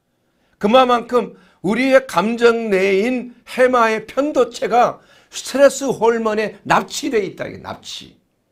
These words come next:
꼼짝 못하는 거야. 예. 그렇게 해서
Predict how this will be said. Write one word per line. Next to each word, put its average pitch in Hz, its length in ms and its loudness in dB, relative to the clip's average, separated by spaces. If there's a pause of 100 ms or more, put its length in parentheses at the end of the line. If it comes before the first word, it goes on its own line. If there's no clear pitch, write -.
(220)
꼼짝 208 340 2
못하는 - 400 -8
거야. - 100 -20 (720)
예. - 180 -20 (1160)
그렇게 277 300 2
해서 262 320 2